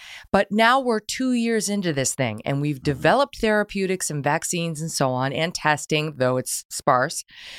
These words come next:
Speaker 1: Um, and so we now need, we, those of us who are not in these high-risk groups, need to get on with our lives,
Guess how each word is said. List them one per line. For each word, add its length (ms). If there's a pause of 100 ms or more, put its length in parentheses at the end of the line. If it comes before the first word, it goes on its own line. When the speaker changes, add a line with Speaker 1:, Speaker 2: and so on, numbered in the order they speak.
(260)
Speaker 1:
Um, 300 (140)
and 160
so 440 (220)
we 320
now 320
need, 400
we, 340
those 280
of 100
us 160
who 120
are 80
not 180
in 60
these 140
high-risk 480
groups, 300 (280)
need 220
to 220
get 240 (220)
on 400
with 240
our 240
lives, 540